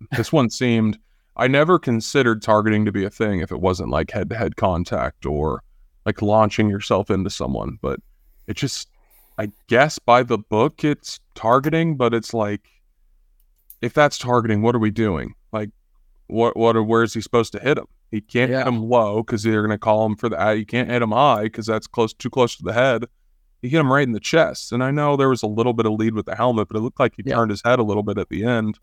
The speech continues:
Speaker 1: It's like,
Speaker 2: Not like you're
Speaker 1: if
Speaker 2: thinking
Speaker 1: that's
Speaker 2: about
Speaker 1: the
Speaker 2: it
Speaker 1: kind
Speaker 2: either.
Speaker 1: of stuff that you're suspending guys for, like, essentially two halves of football, one the game that's currently going on and one the next week, like,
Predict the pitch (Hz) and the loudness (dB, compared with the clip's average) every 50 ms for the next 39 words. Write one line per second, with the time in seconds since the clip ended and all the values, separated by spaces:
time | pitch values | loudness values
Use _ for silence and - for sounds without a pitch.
0 | _ _ _ _ _ _ _ _ _ _ _ _ - 131 135 - - - 135 131 | _ _ _ _ _ _ _ _ _ _ _ _ -6 -4 -4 -4 0 4 6 6
1 | 123 120 104 _ _ _ _ _ _ _ _ - 165 165 156 160 139 139 117 131 | 6 4 2 _ _ _ _ _ _ _ _ -8 -4 -2 -2 0 0 0 -2 -2
2 | 120 - 135 147 156 131 135 151 165 113 113 117 117 147 123 131 147 147 147 143 | -2 -2 -2 0 2 2 2 2 2 0 -2 -4 -4 -4 -2 0 0 0 0 0
3 | 110 120 104 - - _ 123 123 135 147 151 - - _ _ - 120 - 110 117 | -2 -4 -6 -6 -8 _ 2 2 2 2 2 -2 -8 _ _ -4 -2 0 0 0
4 | 110 - - - 98 - - - - 120 127 147 151 147 147 143 143 139 139 143 | 0 -2 -4 -8 -8 -8 -8 -6 -2 -2 0 2 2 2 2 2 2 2 2 2
5 | 143 135 - - - 160 147 147 156 156 151 139 117 107 101 101 98 - _ _ | 2 0 -4 -8 -6 -4 0 2 2 2 2 2 2 2 2 0 -2 -6 _ _
6 | _ _ _ _ _ _ _ _ _ _ _ _ _ _ _ _ _ _ _ - | _ _ _ _ _ _ _ _ _ _ _ _ _ _ _ _ _ _ _ -8
7 | 117 113 - 143 156 160 - 139 120 110 - - 156 156 127 113 127 135 143 139 | -6 -2 0 2 2 2 2 0 -2 -2 -2 0 0 0 0 2 2 4 4 2
8 | 120 107 107 98 - - 151 143 - - 151 156 160 160 - _ _ _ _ _ | 2 0 -6 -6 -4 -6 -8 -8 -6 -4 -2 0 0 -2 -4 _ _ _ _ _
9 | _ _ _ - 107 120 127 131 131 127 123 117 123 120 120 127 127 120 101 - | _ _ _ -4 0 2 2 2 2 2 2 2 2 2 2 2 2 0 -2 -4
10 | - - 131 131 120 135 131 131 127 131 127 127 131 131 139 131 117 104 104 110 | -4 -4 -2 0 0 0 2 2 2 2 2 2 2 2 0 0 0 0 0 0
11 | 117 123 123 113 113 117 117 - - - 107 113 120 139 - - 110 104 101 95 | 0 0 0 0 0 -2 -2 -4 -6 -6 -4 -4 -4 -4 -2 -2 -2 0 -2 -4
12 | - _ | -8 _